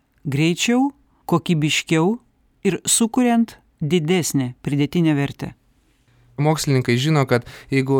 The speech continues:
Speaker 2: lekcija yra frontali, tai yra apie dešim procentų tik tai informacijos pasisavinimas, tada penkiasdešim, jeigu yra diskusija,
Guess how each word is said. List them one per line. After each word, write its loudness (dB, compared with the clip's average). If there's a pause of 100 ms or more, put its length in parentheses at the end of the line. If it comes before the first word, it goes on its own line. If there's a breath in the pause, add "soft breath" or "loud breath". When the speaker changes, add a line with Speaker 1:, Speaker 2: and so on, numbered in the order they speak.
Speaker 2:
lekcija 0
yra 0
frontali, 2
tai 2
yra 2
apie -2
dešim 0
procentų 0
tik -2
tai 2
informacijos 0
pasisavinimas, 0 (420)
tada 0
penkiasdešim, 0
jeigu 2
yra 2
diskusija, 0